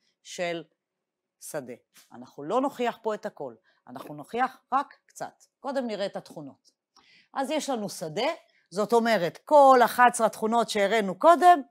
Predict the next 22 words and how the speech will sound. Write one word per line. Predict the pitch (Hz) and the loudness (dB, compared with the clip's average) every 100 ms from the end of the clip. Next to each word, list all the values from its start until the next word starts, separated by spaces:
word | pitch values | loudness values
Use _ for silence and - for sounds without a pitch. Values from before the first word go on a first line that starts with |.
| _ | _
יש | 143 151 156 | -10 -10 -10
לנו | 147 | -12
אותן | 139 151 143 | -12 -12 -12
בכיס. | 139 - 147 - _ _ - _ | -14 -18 -20 -20 _ _ -20 _
כל | 262 269 277 | 4 6 6
החמישה | - 240 240 269 254 | 4 0 4 4 6
מאפיינים | 247 220 247 247 254 | 4 -2 -4 -2 -4
שראינו | 247 233 240 240 240 | -4 0 0 0 2
קודם, | 285 302 330 320 262 _ | 4 4 4 0 -4 _
יש | 143 143 - | -14 -12 -12
לנו | 147 147 | -16 -16
בכיס. | 147 - 135 - _ _ - | -18 -18 -20 -20 _ _ -12
ועם | 180 175 | -10 0
זה | 262 | 0
יוצאים | 254 - 208 | 0 -4 -10
לדרך. | 185 151 131 123 - _ _ _ _ _ - | -10 -10 -14 -18 -20 _ _ _ _ _ -12
אז | 196 | -6
מה | 262 262 | -4 -2
אנחנו | 240 233 | -4 -6
רוצים | 190 196 233 220 226 | -6 -6 -6 -8 -8
לראות | 185 180 - 160 - | -8 -8 -10 -12 -14
הפעם? | - 135 - | -18 -18 -18